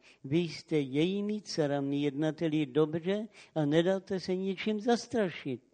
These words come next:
tak vašim modlitbám nebude nic překážet. Jo, drahý bratře, kdybys věděl, jak ten můj vypadá, jak on žije, tak zavřeš hubu.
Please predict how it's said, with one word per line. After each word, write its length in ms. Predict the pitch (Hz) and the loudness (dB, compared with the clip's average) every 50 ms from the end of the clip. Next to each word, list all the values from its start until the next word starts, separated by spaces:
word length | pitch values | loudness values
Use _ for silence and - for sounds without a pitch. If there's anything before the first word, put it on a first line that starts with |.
| _ _ - - - - _ | _ _ -20 -20 -20 -20 _
tak 200 | - 185 180 156 | 6 6 6 8
vašim 440 | 165 175 185 175 147 - 180 175 160 | 8 6 6 6 4 4 4 4 4
modlitbám 680 | 143 135 147 151 147 147 170 170 175 190 190 185 170 160 | 4 2 2 2 2 2 0 0 0 0 0 0 2 2
nebude 420 | 151 147 143 135 143 147 151 160 | 0 0 0 0 0 2 2 2
nic 260 | 170 180 185 180 156 - | 2 2 0 -2 -2 -10
překážet. 760 | - - 233 233 233 - 269 240 208 175 147 143 120 117 _ _ _ _ _ _ _ _ _ _ _ _ _ _ _ _ _ _ _ _ _ _ _ _ _ _ _ _ _ _ _ _ _ _ _ _ _ _ _ _ _ _ _ _ _ _ _ _ _ _ _ _ _ _ _ _ _ _ _ _ _ _ _ _ _ _ _ _ _ _ _ _ _ _ _ _ _ _ _ _ _ _ _ _ _ _ _ _ _ _ _ _ | -2 0 0 0 0 -2 -2 -2 -2 -2 -4 -8 -18 -18 _ _ _ _ _ _ _ _ _ _ _ _ _ _ _ _ _ _ _ _ _ _ _ _ _ _ _ _ _ _ _ _ _ _ _ _ _ _ _ _ _ _ _ _ _ _ _ _ _ _ _ _ _ _ _ _ _ _ _ _ _ _ _ _ _ _ _ _ _ _ _ _ _ _ _ _ _ _ _ _ _ _ _ _ _ _ _ _ _ _ _ _
Jo, 500 | 165 170 170 175 190 208 233 233 220 214 | -8 -6 -2 0 0 0 0 -2 -4 -8
drahý 440 | 196 165 165 175 185 175 165 175 160 | -8 -6 -4 -2 -2 0 -2 -2 -4
bratře, 460 | 135 156 160 175 165 - - - 156 | -2 -2 -2 -2 -4 -6 -8 -8 -8
kdybys 380 | 143 147 156 170 156 170 147 127 | -8 -8 -10 -6 -6 -8 -6 -4
věděl, 340 | 160 175 165 156 175 160 | -6 -6 -4 -4 -4 -2
jak 160 | 156 160 156 160 | -2 -4 -6 -4
ten 220 | - 165 156 156 | -6 -6 -6 -4
můj 160 | 156 151 151 | -4 -4 -6
vypadá, 600 | 139 135 139 139 _ - 156 139 131 135 127 120 110 _ _ _ _ _ _ _ _ _ _ _ | -6 -8 -10 -12 _ -8 -8 -8 -6 -10 -12 -12 -18 _ _ _ _ _ _ _ _ _ _ _
jak 240 | 151 160 160 151 151 | -2 -2 -2 0 -2
on 220 | 165 156 156 147 | -4 -4 -4 -6
žije, 380 | 135 143 196 185 151 131 123 110 _ _ _ _ _ _ _ _ _ _ _ _ _ _ _ _ _ _ _ _ _ _ _ _ _ _ _ _ | -4 -4 -4 -4 -4 -6 -8 -12 _ _ _ _ _ _ _ _ _ _ _ _ _ _ _ _ _ _ _ _ _ _ _ _ _ _ _ _
tak 300 | _ - 170 151 - - | _ -4 -4 -4 -4 -8
zavřeš 540 | 147 139 131 127 160 151 147 151 170 160 127 | -10 -10 -4 -4 -4 -4 -4 -6 -6 -6 -6
hubu. 360 | 131 143 131 117 117 120 113 | -6 -10 -10 -10 -12 -16 -16